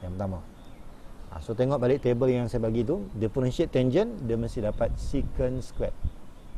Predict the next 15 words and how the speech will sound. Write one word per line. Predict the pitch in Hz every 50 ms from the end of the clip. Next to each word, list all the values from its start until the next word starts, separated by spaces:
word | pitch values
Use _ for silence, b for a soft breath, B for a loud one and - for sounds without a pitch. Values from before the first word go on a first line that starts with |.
| - - - - - - - - - - - - - - - - -
Secant | - 107 - - 135 117
squared, | - - - 135 147 175 180 -
tapi | - 165 - 147 151 156 156 143
dalam | 131 131 123 127 127 135
dia | 147 156
semua | - - 123 113 104
ni. | 92 - - - - - - - - - - - - - - - - - - - - - - - - - - - - - - - - - - - - - - - -
Cos | - - 110 110 110 110 110 110 110 110 110 110 104 - - - - - - - - - - - - - - - -
three | - 98 104 104 104 104 110 - - - -
alpha | 98 98 98 98 90 - - - 101 95 92 - 110
x | 113 127 135 - - - - - - - - - - - - - - - - - - - - -
tambah | - 98 92 92 95 95 95 92
beta. | 87 85 92 90 - - 85 80 90 - - - - - - - - - - - - - - - - -
Ini | 120 143 165 151 -
step | - - - 151